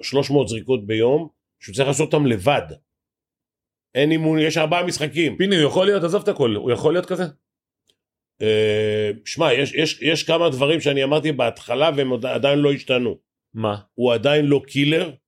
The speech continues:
Speaker 2: הוא לא יהיה קילר לדעתי גם.
Speaker 1: אה, אין, שמה,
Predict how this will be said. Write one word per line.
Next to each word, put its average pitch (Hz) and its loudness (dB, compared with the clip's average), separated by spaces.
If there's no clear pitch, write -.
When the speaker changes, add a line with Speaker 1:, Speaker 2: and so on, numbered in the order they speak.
Speaker 2:
הוא 127 0
לא 151 4
יהיה 160 0
קילר 104 -4
לדעתי 92 -8
גם. 82 -14
Speaker 1:
אה, 120 -2
אין, 165 -2
שמה, 175 -2